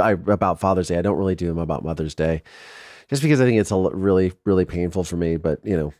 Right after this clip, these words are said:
I have an adopted mother. Her name is Susan, and she's a wonderful person too. And without those two in my life,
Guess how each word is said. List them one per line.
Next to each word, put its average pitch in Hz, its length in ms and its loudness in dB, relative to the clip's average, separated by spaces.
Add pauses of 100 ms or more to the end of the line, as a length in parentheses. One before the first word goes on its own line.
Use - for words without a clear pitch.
(180)
I 95 80 -2
have 85 160 -2
an 82 80 -6
adopted 80 380 -6
mother. 82 260 -4
Her 80 80 -8
name 78 220 -6
is 78 80 -10
Susan, 82 600 -6
and 78 220 -10
she's 80 220 -10
a 82 60 -8
wonderful 78 360 -8
person 76 380 -10
too. 98 240 -2
And 90 100 -2
without 90 320 -2
those 80 180 -6
two 90 160 -6
in 80 60 -4
my 80 140 -4
life, 107 400 0